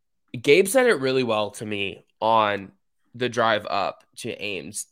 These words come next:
And we were talking about how David Hassan hasn't been playing because he's been hurt. And obviously now we think he could be progressing pretty clo-, pretty quickly to being back on a consistent basis.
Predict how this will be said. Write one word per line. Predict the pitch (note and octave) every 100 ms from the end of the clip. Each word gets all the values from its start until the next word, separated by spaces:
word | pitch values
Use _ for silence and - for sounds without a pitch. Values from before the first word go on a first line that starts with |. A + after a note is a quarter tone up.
| -
And | A#2+
we | A#2+
were | B2
talking | B2+ A#2+ B2+
about | B2+ A2+ G#2+ -
how | A#2+
David | G#2+ A2
Hassan | A2 G#2+ G#2+ G#2+
hasn't | G#2 G#2+
been | G#2 F#2+ - _ _ _ -
playing | D#3 D3+
because | C3+ A#2 G#2
he's | G2+
been | G#2+
hurt. | B2 C#3 C3
And | G2+ A2 - -
obviously | A2 G#2+ A2
now | G#2 G2+
we |
think | G2+ G#2
he | G2+ G#2 - _ -
could | A2+
be | G#2+
progressing | G2 G2+ G2 - G#2 G2+
pretty | - A#2+
clo-, | - A2 G2 _ _ -
pretty | B2
quickly | A#2+ A#2+ A2+
to |
being | G#2+ G2+ G#2
back | G#2+ A2+ A2
on | G2+
a |
consistent | G2 G2 G#2 G2+
basis. | G#2 G2+ G#2 G2 -